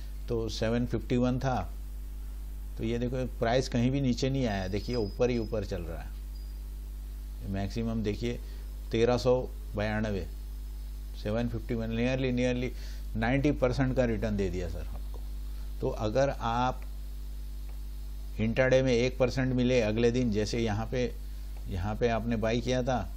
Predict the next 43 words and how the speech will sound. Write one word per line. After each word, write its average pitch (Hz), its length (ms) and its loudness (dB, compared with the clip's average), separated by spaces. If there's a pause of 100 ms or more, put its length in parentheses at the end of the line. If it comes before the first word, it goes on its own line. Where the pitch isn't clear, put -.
(640)
जब 104 180 2
भी 127 80 2
इसका 120 220 0
हाई 110 220 2
टूटा, 110 260 0
हाई 110 240 2
इस 110 240 -4
कैंडल 123 280 4
ने 127 100 2
तोड़ा, 123 240 4
अगर 110 300 2
एक 117 180 0
परसेंट 123 300 0
मिला 123 320 0 (1120)
इंट्राडे 120 400 2
में, 123 100 2
आप 120 120 2
निकल 117 260 2
जाइए। 110 180 0
अगर 113 340 0
आपको 120 320 0 (420)
पोजीशन 123 400 2
बना 127 220 4
के 127 100 4
रखनी 127 300 2
है 117 100 2
तो 110 80 2
इसके 123 360 0
लो 117 240 4
पे 123 140 0
स्टॉप 110 300 0
लॉस 120 180 2
लगा 113 200 0
दीजिए, 117 360 0
इस 113 100 -2
सिग्नल 117 300 -2
कैंडल 117 300 0
के, 160 160 -2 (500)
और 131 340 2 (840)
इसको - 220 -2
कैरी 113 340 2
करते 98 300 -2
रहिए। 85 320 -4